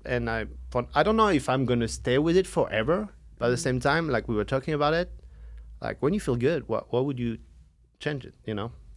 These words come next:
Speaker 2: That's an interesting point because I thought about that too. I mean, I, there's a time when I didn't eat much meat at all because that's where I was at in my personal evolution.
Speaker 1: Mm-hmm.
Speaker 2: I listened to my body and my intuition, and, and I felt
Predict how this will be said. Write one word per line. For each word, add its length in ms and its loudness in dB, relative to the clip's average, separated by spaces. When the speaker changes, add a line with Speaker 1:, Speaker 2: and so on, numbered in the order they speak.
Speaker 2:
That's 180 0
an 100 -2
interesting 640 -8
point 340 -4
because 240 -4
I 140 2
thought 240 0
about 240 0
that 200 0
too. 260 -4
I 60 -2
mean, 240 -4
I, 500 2
there's 160 -6
a 60 -6
time 320 -2
when 120 -2
I 140 -2
didn't 280 -4
eat 300 -2
much 280 -4
meat 140 -4
at 100 0
all 220 4
because 220 -2
that's 180 -2
where 100 2
I 20 2
was 180 -2
at 160 2
in 100 -4
my 340 -4
personal 340 -6
evolution. 500 -4
Speaker 1:
Mm-hmm. 120 -6
Speaker 2:
I 60 -2
listened 480 -4
to 80 -10
my 160 -4
body 340 0
and 100 -6
my 140 -6
intuition, 640 -6
and, 240 -4
and 120 -4
I 100 -2
felt 500 0